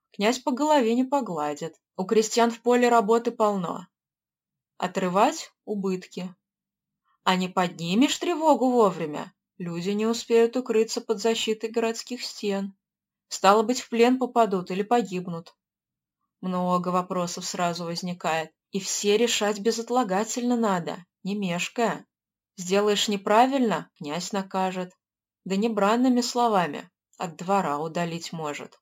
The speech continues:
с постов снять, а то и земли отобрать.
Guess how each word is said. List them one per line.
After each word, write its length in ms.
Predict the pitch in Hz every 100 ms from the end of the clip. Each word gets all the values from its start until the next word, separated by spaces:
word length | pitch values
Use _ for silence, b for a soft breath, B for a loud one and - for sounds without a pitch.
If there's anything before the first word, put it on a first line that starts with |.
| _
с 100 | -
постов 520 | - 175 180 - 165 165
снять, 440 | 175 151 - - _ _ -
а 100 | 175
то 160 | 175
и 100 | 175
земли 420 | 185 175 165 160 147
отобрать. 720 | 147 160 143 156 147 -